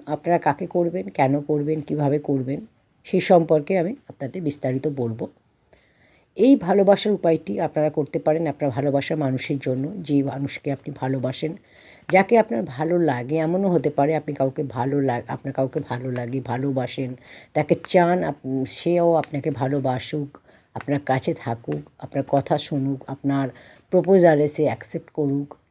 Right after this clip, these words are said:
এরকমও হতে পারে। বা আপনার প্রেমিক হতে পারে, প্রেমিকা হতে পারে, হাজব্যান্ড ওয়াইফ হতে পারে।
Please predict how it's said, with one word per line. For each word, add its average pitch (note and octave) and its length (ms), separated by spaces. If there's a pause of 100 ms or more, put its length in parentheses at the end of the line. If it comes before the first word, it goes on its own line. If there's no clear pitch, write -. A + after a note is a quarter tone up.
এরকমও F3 420
হতে D3+ 200
পারে। C#3 360
বা C3 240 (100)
আপনার C3 320
প্রেমিক D3 380
হতে D3+ 140
পারে, D3 200
প্রেমিকা C#3+ 380
হতে C#3 220
পারে, C3 280 (400)
হাজব্যান্ড D3 460
ওয়াইফ C3 300
হতে B2+ 180
পারে। B2 320